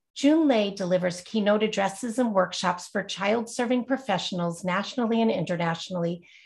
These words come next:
and serves on boards and advisory panels, including Child Care Aware of America, Parents as Teachers, Terrell Fund,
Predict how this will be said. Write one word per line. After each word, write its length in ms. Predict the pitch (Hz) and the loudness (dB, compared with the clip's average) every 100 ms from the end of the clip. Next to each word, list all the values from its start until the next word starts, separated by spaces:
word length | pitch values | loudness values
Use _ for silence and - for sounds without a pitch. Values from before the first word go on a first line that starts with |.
| - | -6
and 120 | 226 | -4
serves 340 | - 247 254 269 | 0 2 4 6
on 240 | 277 262 | 4 4
boards 380 | 208 196 190 - | 2 2 2 0
and 80 | 190 | 0
advisory 540 | 185 175 170 175 175 | 0 2 0 0 -4
panels, 580 | 175 156 170 165 160 - _ _ _ - | -4 -4 -2 -2 -6 -12 _ _ _ -4
including 480 | 214 - 247 233 | -4 0 2 2
Child 320 | 220 214 202 - | 2 0 0 0
Care 240 | 247 247 | -2 0
Aware 300 | 233 208 214 | 2 2 4
of 80 | 220 | 4
America, 720 | 240 175 160 170 - 170 165 _ _ _ | 2 2 0 -2 -4 -4 -4 _ _ _
Parents 380 | 202 208 214 - | 0 2 2 -2
as 120 | 240 | -6
Teachers, 540 | - 196 180 175 170 - | -6 -6 -4 -2 -4 -4
Terrell 400 | - 190 202 233 | -4 0 2 0
Fund, 460 | - 170 160 170 | -2 -4 -2 -4